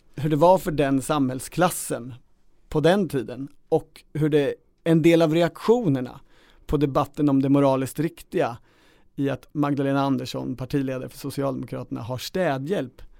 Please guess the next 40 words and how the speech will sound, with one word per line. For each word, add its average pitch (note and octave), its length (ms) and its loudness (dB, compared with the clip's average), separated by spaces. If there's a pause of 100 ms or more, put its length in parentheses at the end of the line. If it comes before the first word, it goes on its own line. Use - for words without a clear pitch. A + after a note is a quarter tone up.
(480)
är C#3 100 -4
så C#3+ 260 0 (320)
identiska. F3+ 880 0 (400)
Alltså, F#3+ 300 -2 (540)
en F#3 220 0
ny F#3+ 240 2
vänsterreaktion E3 800 0
eller D3+ 120 2
en D3+ 100 0
vänsterreaktion D#3 680 0
var C3 100 -2
ju, A#2+ 240 -6
"Det C#3 120 -8
här C#3+ 160 0
är C3 60 -2
för A#2+ 120 -12
hemskt. - 420 -14 (320)
Magdalena C#3+ 380 -2
Andersson B2+ 520 -6
ska - 260 -4
ju C3 280 -4
inte C3 360 -8
ha A#2+ 260 -14 (500)
det B2+ 80 -8
här. - 240 -10 (240)
Hon D3+ 120 -8
ska D3+ 140 -8
inte C3+ 160 -4
hålla C3+ 100 -6
på C#3 100 -10
med C#3+ 160 -2
rut - 400 -10
och B2 160 -10 (220)
andra B2+ 300 -8
saker." - 360 -12 (680)
Och E3+ 160 2
en, E3 200 0
de D#3+ 140 0
andra G#3+ 280 4
reaktionerna D3+ 720 0